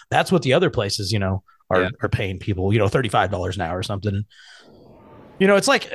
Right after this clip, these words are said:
Speaker 1: I, I say this all the time, like, there's people that work where we work and they have a, you know, fifteen, sixteen dollar an hour job. And it's, what's that worth to somebody? Ex-,
Speaker 2: Right.
Speaker 1: especially in today's day and age, what does fifteen to sixteen dollars an hour really get you?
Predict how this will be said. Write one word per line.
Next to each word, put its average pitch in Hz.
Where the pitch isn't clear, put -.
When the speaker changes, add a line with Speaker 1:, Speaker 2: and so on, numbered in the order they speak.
Speaker 1:
I, 202
I 220
say 202
this 143
all 120
the 113
time, 117
like, 110
there's 170
people 165
that 120
work 131
where 127
we 120
work 110
and 117
they 117
have 107
a, 101
you 113
know, 101
fifteen, 170
sixteen 127
dollar 101
an 98
hour 92
job. -
And 170
it's, 165
what's 127
that 190
worth 127
to -
somebody? 87
Ex-, -
Speaker 2:
Right. 175
Speaker 1:
especially 202
in 139
today's 135
day 113
and 107
age, 98
what 202
does -
fifteen -
to 117
sixteen 135
dollars 117
an 110
hour 95
really 127
get 110
you? 80